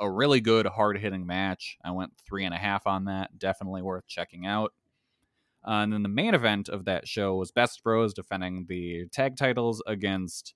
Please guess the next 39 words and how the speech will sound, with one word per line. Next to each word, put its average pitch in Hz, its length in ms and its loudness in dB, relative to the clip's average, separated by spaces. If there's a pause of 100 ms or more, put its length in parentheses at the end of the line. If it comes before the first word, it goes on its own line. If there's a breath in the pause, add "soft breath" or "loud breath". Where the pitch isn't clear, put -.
(480)
uh, 87 340 -2 (100)
Chie 117 320 4
Koshikawa 110 680 2
and 90 140 -2
Kaori 92 400 0
Yoneyama. 127 680 0 (640)
This 151 180 6
is 233 80 0
a 202 60 10
weird 156 280 4
match 110 360 2
because 113 320 0
the 110 140 4
last 104 460 2
third 98 220 0
of 120 120 -4
the 131 80 -2
match 131 280 0
was 95 140 0
incredible, 107 640 0
but - 160 -6
the 95 80 -2
first - 400 -4
two 120 220 -2
thirds 107 440 0
felt 104 340 -2 (140)
kinda, 110 300 -2
like, 87 320 -4
slow 101 380 -2
and 101 140 -4
clunky. 139 520 -4 (1080)
And, 123 200 6
like, 120 300 4
for 131 240 4
a 110 120 2
good 143 280 2
chunk 107 300 -2
of 165 120 -2
that, 185 320 4